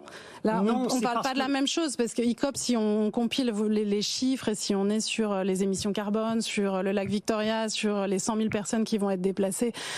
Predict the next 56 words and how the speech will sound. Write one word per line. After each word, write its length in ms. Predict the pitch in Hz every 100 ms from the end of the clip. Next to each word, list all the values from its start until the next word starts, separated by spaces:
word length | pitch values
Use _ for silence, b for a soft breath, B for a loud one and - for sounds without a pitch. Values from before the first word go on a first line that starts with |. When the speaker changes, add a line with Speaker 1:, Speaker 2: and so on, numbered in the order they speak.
| B -
Speaker 1:
à 80 |
cause 200 | 196 269
de 80 | 220
cette 220 | 208 208
bombe 200 | 190 214 202
climatique, 460 | 220 214 214 294
pour 120 | -
reprendre 340 | 202 196 - 190
ce 120 | 196
mot-là, 320 | 196 202 254 -
on 100 | 202
parle 180 | 190
pas 180 | 196 254
de 60 | 240
la 80 | 208
même 180 | 196
chose 380 | 190 - 269 254
que 120 | -
ce 220 | 214 - -
que 80 |
des 340 | 214 180 196 190
histoires 440 | 196 - 247 254
que 60 | -
vous 160 | 196 196
êtes 120 | 185
en 80 | 196
train 180 | -
de 40 | 220
me 60 |
raconter 320 | 208 190 185 175
Speaker 2:
Non, 120 | 190
mais 100 | 175
Speaker 1:
sur, 120 | 220
Speaker 2:
ce 60 | 208
que 40 |
vous, 60 | 175
Speaker 1:
sur 160 | 208
faire 180 | 190 208
Speaker 2:
si 80 | 196
je 40 |
Speaker 1:
bouillir 160 | - 208
Speaker 2:
peux 80 | 202
me 60 |
Speaker 1:
de 80 | 190
l'eau 60 | 214
dans 100 | -
Speaker 2:
permettre, 220 | 220 202
Speaker 1:
une 100 | 214
Speaker 2:
c'est 80 | 208
Speaker 1:
casserole. 320 | 233 - 156
Speaker 2:
re-, 60 | 196
je 140 | 175
vous 200 | 170 185
encourage 360 | 185 180 190 190
à 80 | 156
regarder 560 | 127 151 151 170 202